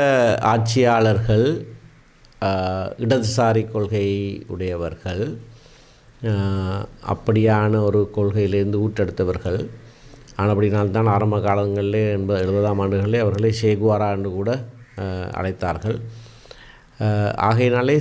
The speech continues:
சீனாவோடு அல்லது பொதுன-, அ, பொதுவுடைமை தத்துவத்தை வைத்திருக்கிற நாடுகளோடு அவர்கள் தொடர்புகளை வைத்திருப்பது ஒரு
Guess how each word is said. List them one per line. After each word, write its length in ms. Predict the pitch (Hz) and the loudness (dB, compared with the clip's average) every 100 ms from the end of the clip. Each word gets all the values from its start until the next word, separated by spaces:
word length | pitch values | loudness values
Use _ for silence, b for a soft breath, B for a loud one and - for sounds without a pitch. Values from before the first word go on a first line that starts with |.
| 147 | 0
சீனாவோடு 840 | 117 117 117 110 110 107 131 147 - - | -2 0 0 2 2 2 0 -2 -4 -6
அல்லது 480 | 104 107 113 113 113 | -4 0 2 2 2
பொதுன-, 640 | 110 110 107 104 101 95 | 2 2 0 -2 -4 -4
அ, 540 | 92 98 98 95 92 - - - - - - 104 | -4 -4 -4 -4 -6 -8 -12 -14 -16 -18 -14 -4
பொதுவுடைமை 760 | 113 120 120 123 127 127 123 - - - | 2 2 4 4 4 2 0 -6 -18 -6
தத்துவத்தை 600 | 117 110 117 113 113 110 | -4 0 2 2 2 2
வைத்திருக்கிற 560 | 101 101 107 104 113 98 | 2 -2 -4 -6 -4 -4
நாடுகளோடு 960 | 92 98 107 104 101 98 95 101 165 - B B B B B - | -2 -2 0 -2 -2 -2 -2 -4 -6 -10 B B B B B -4
அவர்கள் 400 | 104 104 113 110 | 0 2 2 2
தொடர்புகளை 580 | 104 104 104 104 104 | 0 0 0 0 0
வைத்திருப்பது 880 | 98 90 - 95 - 95 127 143 127 | 0 -2 -4 -8 -6 -4 -2 0 0
ஒரு 400 | 110 107 104 98 | 2 2 0 -2